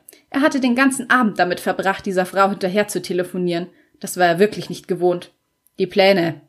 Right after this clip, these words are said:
Am anderen Ende raschelte es und ein lautes Rauschen erklang. "Ich könnte mir, wie gesagt, am Abend die Pläne ansehen und", wieder verschluckte etwas das Satzende. Ian rollte mit den Augen. "Miss Page", ermahnte er sie energisch,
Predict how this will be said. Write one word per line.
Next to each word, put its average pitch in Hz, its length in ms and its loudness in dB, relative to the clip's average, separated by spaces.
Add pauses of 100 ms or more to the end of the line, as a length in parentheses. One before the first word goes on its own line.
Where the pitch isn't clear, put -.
(560)
Am 240 140 -6
anderen 226 380 4
Ende 214 300 0
raschelte 208 360 -2
es 202 200 -2
und 226 120 -6
ein 196 160 -2
lautes 208 400 -2
Rauschen 180 300 -2
erklang. 175 420 -6 (1500)
"Ich 302 120 -2
könnte 330 300 4
mir, 311 180 6
wie 285 120 0
gesagt, 269 360 2
am 277 160 0
Abend 233 320 2
die 196 60 -8
Pläne 180 360 0
ansehen 202 360 0
und", 262 260 4 (380)
wieder 196 240 2
verschluckte 190 480 -4
etwas 185 300 -4
das 175 180 -6
Satzende. 175 600 -2 (580)
Ian 185 200 -2
rollte 175 320 -2
mit 180 180 -4
den 190 140 -8
Augen. 170 380 -6 (380)
"Miss 240 220 2
Page", 208 560 0 (300)
ermahnte 185 400 -2
er 185 140 0
sie 175 120 -4
energisch, 180 560 -2